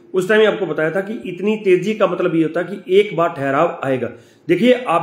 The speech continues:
भी किसान भाइयों, मैं भी किसान हूं, सीधा सा फंडा है, जब किसी चीज में तेजी आती है तब एक बार के लिए आवकें बिल्कुल रुक जाती हैं। आज भी कोई बहुत बड़ी आवकें नहीं हुई हैं,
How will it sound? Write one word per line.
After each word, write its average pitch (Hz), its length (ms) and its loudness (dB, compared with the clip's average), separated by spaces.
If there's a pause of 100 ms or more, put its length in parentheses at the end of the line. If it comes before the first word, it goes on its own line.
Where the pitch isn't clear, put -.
भी 214 120 -2
किसान 180 400 -2
भाइयों, 170 260 4
मैं 170 200 4
भी 190 80 -2
किसान 160 300 -2
हूं, 208 80 0 (320)
सीधा 220 380 0
सा 240 160 2
फंडा 180 280 0
है, 190 440 0 (240)
जब 208 200 2 (460)
किसी 214 200 -2
चीज 208 240 -2
में 220 180 -2
तेजी 202 280 4
आती 180 300 0
है 190 80 0
तब 208 640 0
एक 220 260 0
बार 196 260 4
के 180 80 0
लिए 170 360 -2
आवकें 160 360 0
बिल्कुल 143 320 -2
रुक 180 180 -2
जाती 131 300 -4
हैं। 123 220 -12
आज 196 140 2
भी 226 140 -2
कोई 233 260 -6 (300)
बहुत 208 200 4
बड़ी 208 220 0
आवकें 196 300 2
नहीं 208 160 2
हुई 185 160 2
हैं, 233 320 -4